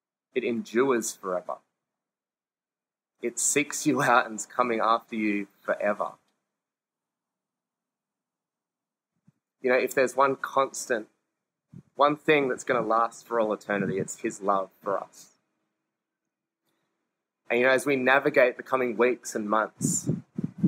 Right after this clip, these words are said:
why don't we just spend time meditating on his love for us? Find thankfulness in that. If we were to jump down further in the Psalm to verse six, it says this, "The Lord is with me. I will not be afraid.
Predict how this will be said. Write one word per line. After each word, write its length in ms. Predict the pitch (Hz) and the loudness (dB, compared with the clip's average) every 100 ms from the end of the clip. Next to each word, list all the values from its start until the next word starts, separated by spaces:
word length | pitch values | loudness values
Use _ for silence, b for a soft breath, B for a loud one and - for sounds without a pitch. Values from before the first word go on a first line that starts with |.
| - - - - - - - - | 6 6 2 4 4 4 0 0
why 100 | 139 | 2
don't 80 | 160 | 2
we 80 | 180 | 2
just 160 | 165 | 0
spend 240 | - 135 113 | 0 -2 0
time 340 | 127 120 104 | 2 2 4
meditating 640 | 107 120 123 120 110 104 95 | 2 2 2 2 2 2 -4
on 140 | 101 | -8
his 180 | 95 - | -12 -6
love 280 | 92 98 - - | 0 0 2 2
for 160 | 98 | 4
us? 400 | 92 - - - - - - - - - - - - - _ - - - 117 131 | 2 2 2 2 2 6 8 8 6 6 6 6 4 -2 _ -8 -8 -6 -2 2
Find 160 | 123 - | 2 0
thankfulness 760 | 113 120 - 110 107 - - _ | -4 -6 -6 -2 -2 -2 -12 _
in 140 | 107 | -10
that. 180 | 98 90 _ _ _ _ _ _ _ _ - - _ _ _ _ _ _ _ _ _ _ _ _ - | -8 -10 _ _ _ _ _ _ _ _ -10 -10 _ _ _ _ _ _ _ _ _ _ _ _ -8
If 140 | 139 | 0
we 60 | 143 | 2
were 80 | |
to 60 | 131 | 4
jump 240 | 156 160 | 4 4
down 200 | 151 143 | 4 2
further 340 | 135 143 135 131 | 4 2 4 4
in 100 | 127 | 4
the 60 | |
Psalm 280 | - 127 120 | 4 4 2
to 100 | - | 0
verse 240 | 123 117 - | 0 0 0
six, 340 | 131 117 - | -2 -2 -4
it 120 | 123 | -2
says 240 | - 120 - | 2 0 2
this, 280 | 117 107 - 123 | 0 0 -4 -2
"The 80 | |
Lord 500 | 117 127 135 139 135 - | 2 4 6 4 2 -4
is 180 | 110 - | -6 0
with 240 | 110 101 | -2 -2
me. 120 | 98 95 _ _ | -12 -20 _ _
I 80 | 110 | -2
will 200 | 104 110 | 0 0
not 280 | 110 107 - | 0 -2 0
be 100 | 113 | -2
afraid. 460 | 104 - 101 98 | -2 0 0 0